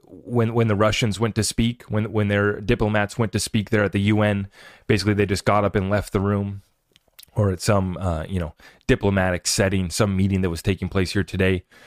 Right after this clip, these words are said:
So they're just ramping it up. We're talking about setting off another ten billion. And we just talk about this supply chain crisis, once again, not ending anytime soon, and it's becoming a vital national security interest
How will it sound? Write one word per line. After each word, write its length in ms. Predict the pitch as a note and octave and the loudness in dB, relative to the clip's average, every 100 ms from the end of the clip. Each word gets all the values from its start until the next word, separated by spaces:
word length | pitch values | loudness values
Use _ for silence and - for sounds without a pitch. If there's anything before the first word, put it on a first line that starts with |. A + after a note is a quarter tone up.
| - | -16
So 360 | - C3+ A#2 G2 | -2 2 2 2
they're 180 | A2+ A#2 | 0 2
just 220 | B2 - | 0 0
ramping 380 | A#2+ C3 A#2+ A2+ | -2 0 0 2
it 120 | G#2 | 2
up. 240 | A2 G#2+ | 2 2
We're 100 | A#2+ | 0
talking 300 | A#2 A#2+ A2 | 2 2 2
about 200 | A2 G2 | 0 0
setting 240 | - A2 G#2 | 0 0 2
off 180 | G2 A2 | 0 0
another 240 | G2+ F2+ | -2 -2
ten 300 | - G#2 F#2+ | -2 -2 0
billion. 480 | F2+ A#2 A2+ A2+ G#2 - - - _ | 0 0 0 -4 -6 -14 -20 -20 _
And 440 | A#2 A2+ G#2+ G2+ - | 0 2 2 -2 -4
we 160 | B2 A#2+ | -2 0
just 200 | A#2+ - | 0 0
talk 220 | C3 C#3+ | 0 0
about 280 | A#2 G#2 - | 2 0 2
this 140 | A2 | 0
supply 420 | - A#2 - A2 | 0 -2 0 0
chain 300 | A2+ - A#2 | 0 0 -2
crisis, 520 | A2+ G#2+ G2 G#2+ F#2+ - | 0 0 2 0 -4 -8
once 360 | A2 A2+ G#2+ | -4 -2 -2
again, 380 | G2+ A2+ G2 F2 - - - - | 0 0 0 -4 -12 -20 -20 -2
not 300 | A2 C3+ C3 | 2 2 2
ending 340 | C3+ B2+ A#2+ A#2+ | 0 2 2 0
anytime 480 | A#2 A2 A#2 A2 | -2 -2 0 0
soon, 400 | G#2 - A2 A2 | 0 0 0 0
and 200 | G#2+ A2 | -2 0
it's 160 | G2+ - | 0 0
becoming 500 | G#2+ - G#2 G#2 G2 | -2 0 0 0 -2
a 220 | G#2+ G2+ | -2 -2
vital 560 | F2 F#2 A2+ A#2 G2+ E2+ | -2 0 2 2 0 0
national 440 | G2 G#2+ - B2+ | -2 -2 -2 -2
security 440 | - A2 - A2+ G#2 | -2 -4 0 -2 -2
interest 580 | A#2 B2 - F#2 - | -4 -4 -2 -2 -4